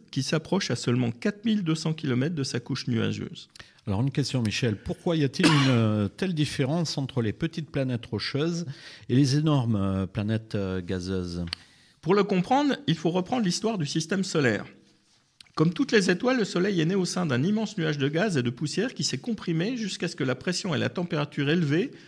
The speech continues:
Speaker 1: provoquent le déclenchement des réactions de fusion nucléaire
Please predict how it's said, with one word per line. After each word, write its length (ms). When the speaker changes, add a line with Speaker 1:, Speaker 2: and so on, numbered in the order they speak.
Speaker 1:
provoquent 360
le 100
déclenchement 560
des 100
réactions 440
de 80
fusion 360
nucléaire 520